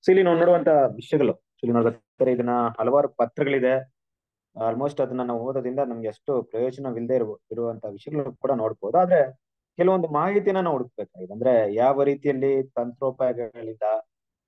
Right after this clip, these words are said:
ಆ, ಈ ಒಂದು, ಆ, ಪೋಪ್ ಸಿಸ್ಟಮ್ ನ, ಆಂಟಿಕ್ರೈಸ್ಟ್ ಸಿಸ್ಟಮ್ ನ ಸ್ಥಾಪನೆ ಮಾಡೋದಕ್ಕೆ ಯಾವ ಯಾವ ರೀತಿಯಲ್ಲಿ ಅವರು ಕೆಲವೊಂದು ವಿಷಯಗಳನ್ನ, ಆ, ಮಾಡಿದಾರೆ ಅನ್ನೋಂಥ ವಿಷಯವನ್ನು ಕೂಡ ನೋಡ್ತೀವಿ. ಮುಖ್ಯವಾಗಿ, ಆ, ಇಲ್ಲಿ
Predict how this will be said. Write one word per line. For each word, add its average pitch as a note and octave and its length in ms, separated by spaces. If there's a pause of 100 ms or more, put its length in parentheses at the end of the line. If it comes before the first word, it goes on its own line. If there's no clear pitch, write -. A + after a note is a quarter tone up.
(340)
ಆ, A2 140
ಈ A2+ 100
ಒಂದು, A2 560 (540)
ಆ, G#2 240
ಪೋಪ್ F3+ 480
ಸಿಸ್ಟಮ್ C#3 340
ನ, B2 40
ಆಂಟಿಕ್ರೈಸ್ಟ್ C#3+ 500
ಸಿಸ್ಟಮ್ B2 400
ನ B2 40
ಸ್ಥಾಪನೆ B2+ 400
ಮಾಡೋದಕ್ಕೆ A#2 480
ಯಾವ E3 240
ಯಾವ E3 240
ರೀತಿಯಲ್ಲಿ D3 340
ಅವರು B2+ 120
ಕೆಲವೊಂದು A#2 280
ವಿಷಯಗಳನ್ನ, A#2 500 (500)
ಆ, G2+ 240
ಮಾಡಿದಾರೆ D3+ 460
ಅನ್ನೋಂಥ B2 260
ವಿಷಯವನ್ನು - 380
ಕೂಡ - 100
ನೋಡ್ತೀವಿ. C3+ 380 (320)
ಮುಖ್ಯವಾಗಿ, C3+ 640 (480)
ಆ, A2+ 180
ಇಲ್ಲಿ E3+ 540